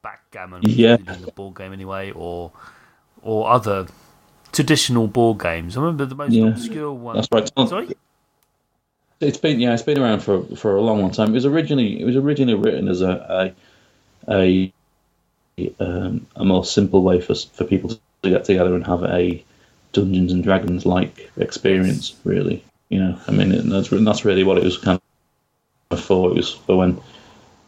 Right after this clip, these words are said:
Speaker 2: you know, because if you, unless you, unless you have got somebody who's a, who's a, you know, a really good storyteller, it's, it's, it's sometimes quite difficult to kind of run those, those, you know, role play games. So this was a, this Talisman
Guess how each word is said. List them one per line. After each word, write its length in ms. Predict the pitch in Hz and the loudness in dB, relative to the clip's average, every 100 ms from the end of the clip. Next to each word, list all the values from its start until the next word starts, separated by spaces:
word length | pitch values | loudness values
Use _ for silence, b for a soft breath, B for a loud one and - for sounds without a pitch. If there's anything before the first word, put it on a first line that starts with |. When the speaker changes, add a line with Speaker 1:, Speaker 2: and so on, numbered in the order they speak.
| _ _ _ _ _ | _ _ _ _ _
Speaker 2:
you 80 | 104 | 0
know, 60 | 92 | 2
because 420 | 113 123 110 - - | 2 0 -2 -6 -12
if 500 | - 110 113 - 120 | -4 0 0 0 -2
you, 60 | - | 0
unless 260 | 117 127 120 | 0 0 2
you, 100 | 104 | 2
unless 320 | 110 120 120 | 2 0 0
you 80 | 104 | 0
have 160 | 110 | 0
got 120 | 101 - | 0 0
somebody 320 | 101 92 90 | 2 2 2
who's 140 | 90 | 2
a, 80 | 90 | 0
who's 300 | - 98 92 | 0 0 2
a, 80 | 90 - | 0 0
you 100 | 95 | 0
know, 100 | 90 | 2
a 40 | |
really 200 | 90 90 | 2 2
good 120 | 90 90 | 2 0
storyteller, 440 | 98 92 90 90 | 0 0 0 0
it's, 100 | 90 | -2
it's, 340 | - - - | -8 -12 -4
it's 200 | - - - | -4 -2 -2
sometimes 300 | 120 107 - | 0 0 0
quite 200 | 101 92 | 0 0
difficult 360 | - 101 90 | 0 2 2
to 180 | - 90 | 0 -2
kind 200 | - 92 | 0 2
of 80 | 90 | 2
run 220 | 98 107 | 2 2
those, 320 | 95 90 90 - | 4 4 0 0
those, 400 | 95 90 90 - | 0 0 -2 -4
you 60 | |
know, 120 | 92 92 | -2 2
role 200 | 95 90 | 2 2
play 180 | 90 | -2
games. 200 | 92 92 - | 0 0 0
So 80 | |
this 180 | 101 - | 0 0
was 160 | 120 113 | 0 0
a, 140 | 95 B B - | -2 B B -6
this 200 | - - _ _ _ | -6 -10 _ _ _
Talisman 640 | - 131 123 117 92 90 | -4 0 2 4 4 2